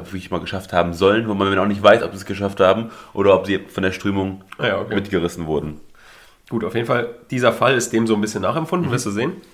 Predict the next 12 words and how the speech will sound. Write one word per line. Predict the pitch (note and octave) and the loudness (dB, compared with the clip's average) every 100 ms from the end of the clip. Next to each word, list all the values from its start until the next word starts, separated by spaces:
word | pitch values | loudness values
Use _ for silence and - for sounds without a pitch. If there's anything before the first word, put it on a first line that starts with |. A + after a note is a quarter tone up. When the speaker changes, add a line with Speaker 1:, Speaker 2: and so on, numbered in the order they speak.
| _ _ _ _ _ _ _ | _ _ _ _ _ _ _
Speaker 2:
Und | B2 | -10
wie | A2+ | -4
gesagt, | A2 A2+ A2+ | 0 2 2
wir | G#2+ | -2
gucken | G#2 - A2 | -4 -4 -4
am | G2+ | -2
Ende | D#3 E3+ | 0 0
mal, | D3 C#3+ D3+ - - - - - | 2 2 0 -4 -20 -20 -20 -6
schauen | - B2 | 0 0
wir | A2+ | 2
mal | A2 | 0
drauf, | G#2+ F#2+ G#2+ A#2+ - | 0 4 4 2 -4